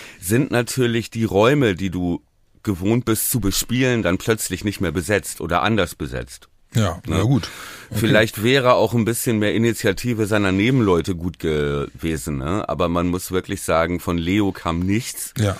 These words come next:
Speaker 2: genau.
Speaker 1: Ne? Lienen war mit sich selber beschäftigt, ja,
Speaker 2: Ja.
Speaker 1: und hat vermutlich sein, äh, sein Radar gesucht, das ihm
Speaker 2: Ja.
Speaker 1: irgendwo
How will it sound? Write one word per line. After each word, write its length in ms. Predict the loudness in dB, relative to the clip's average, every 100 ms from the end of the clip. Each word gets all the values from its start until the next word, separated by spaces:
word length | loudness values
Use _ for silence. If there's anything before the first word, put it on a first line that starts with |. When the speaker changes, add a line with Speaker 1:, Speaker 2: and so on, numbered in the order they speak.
| -4
Speaker 2:
genau. 180 | 0 2
Speaker 1:
Ne? 180 | 0 -2 -10 -12
Lienen 640 | -2 2 4 4 4 2 2
war 460 | 2 4 2 0
mit 200 | -2 -4
sich 180 | -2 -2
selber 260 | 2 2 2
beschäftigt, 720 | 0 -2 -2 -2 -4 -6 -10
ja, 280 | -2 0 0
Speaker 2:
Ja. 60 | 0
Speaker 1:
und 300 | -2 -2 -4 -6
hat 240 | -4 -6
vermutlich 580 | -4 0 2 0 -2 0
sein, 420 | 0 2 0 -2
äh, 340 | -2 -2 -2 -4 -10 -20 -20
sein 360 | 0 2 4 2
Radar 800 | 0 0 0 2 2 2 0 -2
gesucht, 720 | -2 -2 -2 -6 -6 -8 -4
das 160 | -4 0
ihm 160 | 0
Speaker 2:
Ja. 60 | 2
Speaker 1:
irgendwo 580 | 2 0 0 0 0